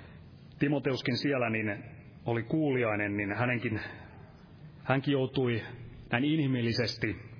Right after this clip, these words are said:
yhä ahtaammalle, mutta Herra ei joutunut ahtaammalle. Ja hebrealaiskirjeen kolmannessatoista luvussa siellä mainitaan Timoteuksesta siellä lopussa,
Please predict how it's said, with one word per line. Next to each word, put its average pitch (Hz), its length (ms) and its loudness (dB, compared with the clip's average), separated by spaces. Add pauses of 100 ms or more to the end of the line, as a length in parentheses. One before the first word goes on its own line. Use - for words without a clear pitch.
(200)
yhä 131 380 2
ahtaammalle, 92 760 0 (120)
mutta 110 220 0
Herra 120 340 0
ei 98 80 -2
joutunut 101 420 0
ahtaammalle. 90 720 -2
Ja 87 180 -6 (320)
hebrealaiskirjeen 110 840 2
kolmannessatoista 107 840 -2
luvussa 113 380 -2
siellä 101 240 0
mainitaan 104 600 0 (580)
Timoteuksesta 117 680 0
siellä 95 360 0 (960)
lopussa, 135 580 0